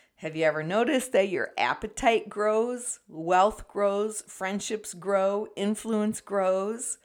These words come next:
If you sow a thought, you reap an act. If you sow an act, you reap a habit.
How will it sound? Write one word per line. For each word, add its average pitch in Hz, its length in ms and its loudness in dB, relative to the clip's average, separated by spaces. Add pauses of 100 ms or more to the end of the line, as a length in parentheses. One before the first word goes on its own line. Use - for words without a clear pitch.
(320)
If 180 180 -10
you 202 80 -4
sow 180 360 -2
a 160 80 -2
thought, 170 840 -2 (480)
you 202 180 -6
reap 180 300 -8
an 208 200 -6 (100)
act. - 600 -8 (400)
If 180 200 -12
you 190 80 -10
sow 170 340 -2
an 156 160 -4 (100)
act, 147 540 -8 (220)
you 226 160 -10
reap 233 200 -8
a 240 100 -10
habit. - 800 -12